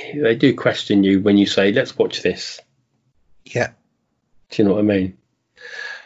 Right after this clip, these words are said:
Speaker 2: Yeah, well, you know, it's like they think they're the only ones who actually know about movies.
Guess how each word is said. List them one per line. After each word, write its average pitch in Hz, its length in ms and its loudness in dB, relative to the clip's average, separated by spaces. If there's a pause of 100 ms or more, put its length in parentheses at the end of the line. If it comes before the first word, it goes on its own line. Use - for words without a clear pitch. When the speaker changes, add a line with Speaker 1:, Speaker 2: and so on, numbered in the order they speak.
Speaker 2:
Yeah, 156 280 2 (220)
well, 135 360 -2 (120)
you 147 100 -6
know, 135 120 0
it's - 120 -2
like 127 160 0
they 131 120 -2
think 117 240 -4
they're 120 120 0
the 123 200 2
only 120 160 0
ones 120 280 -2
who 107 140 0
actually 113 340 -2
know 110 300 0 (260)
about 104 320 -2
movies. 110 500 -2